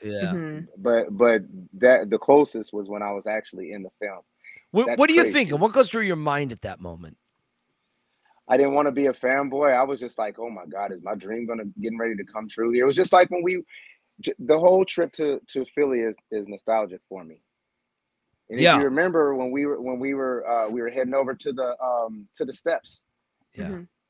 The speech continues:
Speaker 3: All, you, you, my <laughs> wife, and my kids thought I was gonna start crying, but I, I was just, I was shocked.
Speaker 1: You got emotional.
Speaker 3: That's
Speaker 1: You really
Speaker 3: Yeah.
Speaker 1: did. I saw it
Speaker 3: Yeah.
Speaker 1: on your face.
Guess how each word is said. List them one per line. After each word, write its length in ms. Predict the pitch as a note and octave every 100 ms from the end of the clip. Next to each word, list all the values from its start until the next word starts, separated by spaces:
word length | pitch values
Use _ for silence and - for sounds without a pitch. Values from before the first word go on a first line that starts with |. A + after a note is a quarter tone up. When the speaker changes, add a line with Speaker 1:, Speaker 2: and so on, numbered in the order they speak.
| _ _
Speaker 3:
All, 260 | C#3+ E3 D3
you, 300 | E3 F#3 C#3+
you, 280 | C3 E3
my 140 | D#3+ C3
<laughs> 100 | C#3
wife, 220 | C#3+ - -
and 180 | F#3+ F3+
my 120 | C3+
kids 300 | - C3 B2+
thought 160 | B2+ B2
I 60 |
was 120 | B2
gonna 100 | A2 -
start 260 | B2+ A#2+
crying, 340 | - C#3 B2 G#2+
but 140 | A2+
I, 160 | C3 C3
I 60 | C3+
was 180 | C3+
just, 200 | A#2 G2+ F#2+
I 40 |
was 120 | A#2 -
shocked. 340 | A2+ A#2 - _ _ _ _
Speaker 1:
You 140 | D#3+ B3
got 160 | C#4+
emotional. 600 | G3 F#3 B3+ - B3 C3+
Speaker 3:
That's 80 | - _ _ _ -
Speaker 1:
You 160 | F3 C4+
really 200 | C#4 F3
Speaker 3:
Yeah. 80 |
Speaker 1:
did. 420 | C3+ G#3 E3+ F#2+ _
I 160 | E3+ A3+
saw 280 | - C4 B3+
it 80 | A3+
Speaker 3:
Yeah. 60 |
Speaker 1:
on 60 | G3+
your 120 | E3+
face. 280 | - G3+